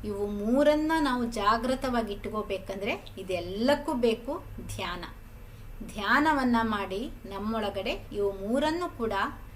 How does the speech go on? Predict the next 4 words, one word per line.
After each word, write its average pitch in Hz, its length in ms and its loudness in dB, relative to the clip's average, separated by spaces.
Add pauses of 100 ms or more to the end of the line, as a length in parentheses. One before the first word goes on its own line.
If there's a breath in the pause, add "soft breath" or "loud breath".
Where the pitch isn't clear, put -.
(200 loud breath)
ನಾವು 196 340 -2
ಜಾಗೃತಗೊಳಿಸ್ಕೊಳ್ಳೋಣ. 190 1200 -4 (600 loud breath)
ನಮ್ಮ 285 260 2 (120)
ಜೀವನದ 233 480 0